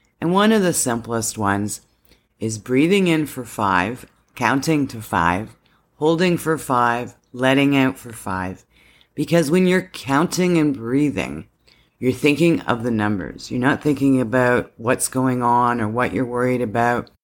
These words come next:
You're bringing yourself back into the present time. And there's a couple other breathing techniques, but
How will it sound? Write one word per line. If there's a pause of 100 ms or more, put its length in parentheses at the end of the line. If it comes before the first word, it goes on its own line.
(360)
You're
bringing
yourself
back
into
the
present
time. (1160)
And
there's
a
couple
other
breathing
techniques, (560)
but